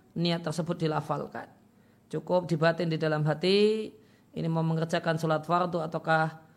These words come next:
sholat sunnah, kemudian sholat fardunya fardu apa, gitu. Dan itu semua diikrarkan dan ditetapkan, ditegaskan di dalam hati.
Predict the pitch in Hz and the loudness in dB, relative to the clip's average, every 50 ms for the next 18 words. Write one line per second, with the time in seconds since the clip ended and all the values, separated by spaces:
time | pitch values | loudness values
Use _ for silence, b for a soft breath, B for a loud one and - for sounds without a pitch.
0 | b b - - 160 156 151 - - 160 156 160 165 180 190 202 208 208 208 208 | b b -10 -6 -4 -4 -4 -2 -2 -2 0 2 2 4 4 4 4 4 2 0
1 | - - 170 165 160 160 156 151 165 160 156 151 151 156 156 156 156 156 180 180 | -4 -6 -6 -4 -2 -2 -4 -2 -2 -2 -2 -2 -2 -4 -4 -4 -2 -2 -2 0
2 | 175 170 165 170 170 160 156 147 156 160 - 147 151 147 - 175 185 196 202 208 | 0 0 0 0 -2 -2 -2 -4 -6 -6 -4 -4 -4 -2 2 4 6 8 8 6
3 | 214 214 208 196 156 - - - - - _ _ _ b b b b b b b | 6 4 0 -2 -6 -10 -12 -14 -18 -20 _ _ _ b b b b b b b
4 | b b b b b _ - - - 151 165 185 185 - 165 160 160 160 170 180 | b b b b b _ -10 -8 -8 -6 -4 -4 -4 -2 0 0 2 4 4 6
5 | 190 202 202 208 208 202 202 - - - _ _ _ _ - 165 170 175 175 175 | 6 6 6 4 4 0 -4 -10 -16 -20 _ _ _ _ -2 2 4 4 4 4
6 | 175 175 170 - 160 - - 185 190 190 185 180 151 185 180 180 180 175 165 160 | 2 0 -2 -4 -8 -6 0 4 4 4 4 4 2 2 2 4 4 2 2 0
7 | 160 151 160 156 160 156 151 185 190 190 190 - 196 185 185 165 156 165 160 151 | 0 0 -2 -4 -4 -2 2 2 2 2 2 0 -2 0 0 0 -2 -2 -4 -2
8 | - 175 180 175 - 185 180 156 139 147 143 143 135 135 139 - - - - - | 0 0 0 0 0 -2 -2 -2 -2 -4 -4 -4 -4 -4 -6 -6 -8 -10 -16 -20